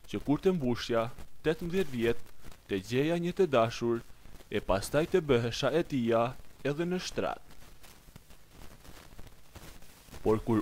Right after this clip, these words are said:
unë u bëra tetëmbëdhjetë vjeçe, lidhjet me çunat nuk më shkonin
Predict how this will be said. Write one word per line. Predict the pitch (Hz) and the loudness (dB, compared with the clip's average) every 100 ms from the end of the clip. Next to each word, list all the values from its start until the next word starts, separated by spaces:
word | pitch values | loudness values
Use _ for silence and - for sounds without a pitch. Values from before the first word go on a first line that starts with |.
| 123 | 4
unë | 175 214 | 4 4
u | |
bëra | 175 143 123 123 135 - - | 6 6 8 6 2 -6 -2
tetëmbëdhjetë | 175 190 190 196 151 | -2 0 2 2 6
vjeçe, | 131 123 - 120 123 - - - - - | 2 4 0 0 -2 -10 -16 -16 -14 -8
lidhjet | 110 127 156 175 180 | 0 2 4 2 2
me | 185 | -2
çunat | - 135 120 117 - - - | 0 2 4 2 -2 -20 -10
nuk | 117 165 175 | -2 -2 0
më | 180 185 | 0 0
shkonin | - 120 117 120 | 4 4 4 -2